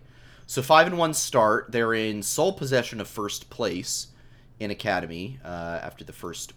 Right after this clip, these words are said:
week. And this team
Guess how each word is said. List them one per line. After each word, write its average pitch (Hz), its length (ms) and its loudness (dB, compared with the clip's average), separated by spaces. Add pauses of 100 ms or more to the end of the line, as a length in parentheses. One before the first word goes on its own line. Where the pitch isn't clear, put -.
week. 139 480 -8 (540)
And 120 580 4 (1400)
this 196 380 2
team 240 560 0